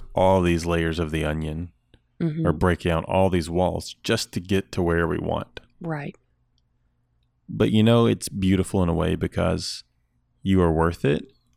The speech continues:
Speaker 1: And we get to spend all of this time learning each other and pulling back those layers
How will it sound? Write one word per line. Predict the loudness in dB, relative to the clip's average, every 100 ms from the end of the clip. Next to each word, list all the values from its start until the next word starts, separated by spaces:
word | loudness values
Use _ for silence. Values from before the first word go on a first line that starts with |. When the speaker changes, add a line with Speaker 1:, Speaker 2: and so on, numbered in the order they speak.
| _ _ _ _ _ -4
Speaker 1:
And | 0 2
we | 2
get | 2 2
to | 0
spend | 0 -2 0
all | 2 2 2
of |
this | 2 -2
time | -4 -4 -2 -2
learning | -4 -2 -2
each | -4 -2
other | -4 -2 -6 -6
and | -8 -8
pulling | -4 -2 -2 -2
back | -6 -6
those | -6 -4
layers | -2 -2 -2 -4 -6